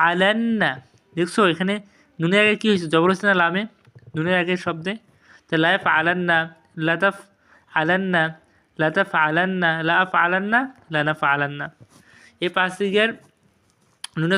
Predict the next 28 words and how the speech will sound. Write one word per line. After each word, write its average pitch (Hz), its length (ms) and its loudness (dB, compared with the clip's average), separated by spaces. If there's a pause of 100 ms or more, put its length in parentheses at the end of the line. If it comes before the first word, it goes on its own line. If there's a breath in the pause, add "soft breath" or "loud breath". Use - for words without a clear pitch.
সকিলার 202 360 0
পূর্বে 190 260 0
কী 196 120 -2
হবে? 151 220 0
জবর 151 300 2
হবে। 143 140 -8 (600 loud breath)
এরপর 202 280 0
সিগার 220 280 2
নামগুলো 196 360 0
দেখো, 170 180 -2 (100)
তোমাদের 175 280 -4 (360)
সুবিধার্থে 202 420 0
আমি 196 180 0
সিগার 185 280 -2
নামগুলো 165 320 -2
এখানে 165 260 -6
দিয়েছি। 143 300 -2 (440 loud breath)
ওয়াহিদ 160 240 0
মুজাক্কার 180 400 0
গায়েব, 156 280 0
ওয়াহিদ 160 260 -2
মুয়ান্নাস 165 240 -4 (100)
গায়েব, 151 200 0 (180)
ওয়াহিদ 156 220 -4
মুজাক্কার 175 340 -2
হাজির, 165 280 0 (420 soft breath)
ওয়াহিদ 170 180 -2
মুতাকাল্লিম, 196 460 0